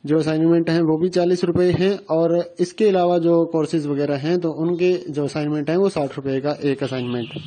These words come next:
तो आप WhatsApp पर subject code with medium सेंड करेंगे, तो हम आपको रिप्लाई कर देंगे प्राइस के साथ। तो आप ऑनलाइन Google Pay, PhonePe, Amazon Pay या Paytm से पेमेंट करके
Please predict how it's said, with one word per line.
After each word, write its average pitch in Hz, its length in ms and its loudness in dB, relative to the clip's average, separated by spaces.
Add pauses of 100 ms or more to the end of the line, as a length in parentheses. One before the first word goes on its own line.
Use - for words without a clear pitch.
(500)
तो 143 60 -2
आप 147 160 -2
WhatsApp 175 400 0
पर 208 80 2
subject 185 440 0
code 196 180 2
with 196 160 4
medium 190 340 2
सेंड 185 260 0
करेंगे, 180 280 4
तो 170 100 0
हम 180 180 0
आपको 156 260 0
रिप्लाई 143 320 0
कर 151 160 0
देंगे 170 320 4
प्राइस 143 320 -2
के 165 260 0
साथ। 170 420 -2 (840)
तो 147 80 -4
आप 156 320 -4 (140)
ऑनलाइन 180 420 0
Google 175 340 2
Pay, 190 160 2
PhonePe, 185 580 2 (460)
Amazon 190 460 2
Pay 175 180 6
या 170 140 4
Paytm 185 420 2
से 175 140 0
पेमेंट 165 340 2
करके 180 400 2